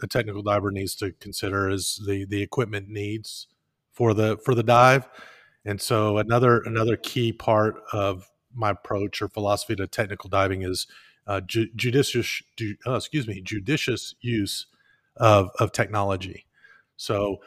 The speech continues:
we do need to, we're gonna go into a foreign environment. Uh, we're not made, you know, naturally made to be able to breathe underwater, obviously. We need to use technology to be able to, to do this.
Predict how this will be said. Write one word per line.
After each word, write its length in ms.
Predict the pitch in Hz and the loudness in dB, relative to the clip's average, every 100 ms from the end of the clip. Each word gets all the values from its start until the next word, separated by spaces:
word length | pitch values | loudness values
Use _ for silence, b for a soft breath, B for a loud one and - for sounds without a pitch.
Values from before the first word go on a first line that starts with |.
| B B - | B B -4
we 180 | 117 113 | -2 0
do 240 | 123 135 | 2 4
need 280 | 131 127 - | 4 0 -2
to, 580 | 127 117 113 110 107 113 | 2 4 4 2 -4 -8
we're 160 | 107 107 | -6 -4
gonna 180 | 117 | -2
go 200 | 113 113 | 0 2
into 340 | 117 - 113 104 | 2 2 2 2
a 120 | 95 | 2
foreign 500 | - 113 113 110 107 - _ | 0 0 2 0 -4 -12 _
environment. 580 | 113 95 101 107 123 127 - _ _ | -6 0 2 2 0 -4 -6 _ _
Uh, 220 | 110 92 98 | -10 -10 -10
we're 140 | 107 104 | -8 -4
not 200 | 110 107 | -4 -2
made, 300 | 110 107 104 | -2 -2 -2
you 80 | - _ _ - | -10 _ _ -12
know, 120 | 101 | -6
naturally 440 | 107 107 - 113 | -2 -2 -2 -2
made 260 | 101 104 101 | 0 -2 -2
to 60 | 101 | -4
be 80 | |
able 120 | 101 101 | -4 -4
to 60 | |
breathe 280 | 92 101 107 | -4 -2 0
underwater, 480 | 104 101 101 107 101 | -2 0 0 2 2
obviously. 540 | 107 117 - 139 139 B B B B | 2 0 0 0 0 B B B B
We 140 | 107 113 | -4 0
need 140 | 120 | 0
to 80 | 110 | 0
use 320 | 107 113 - | 2 2 2
technology 640 | - 110 107 101 98 98 | -2 -2 0 0 0 -4
to 100 | 90 | -4
be 200 | 95 95 | 0 0
able 200 | 92 92 | 0 -2
to, 380 | - 98 92 87 - | -4 -4 -4 -6 -12
to 120 | 107 | -10
do 200 | 95 90 | -4 -4
this. 380 | 85 82 - | -6 -12 -14